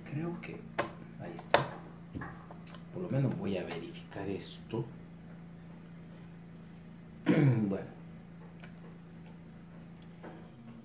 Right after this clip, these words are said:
Aquí no enseño nada porque de todas formas ahorita no hay nada, este, que pueda yo enseñar. Realmente todo está,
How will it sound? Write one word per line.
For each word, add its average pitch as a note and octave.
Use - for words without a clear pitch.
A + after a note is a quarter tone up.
Aquí A3+
no G3+
enseño A3
nada G#3+
porque C#3
de -
todas C#3+
formas D3
ahorita A2+
no G#2
hay G#2
nada, G2
este, E2+
que G#2+
pueda G#2+
yo G#2
enseñar. A2
Realmente A2+
todo A2+
está, A2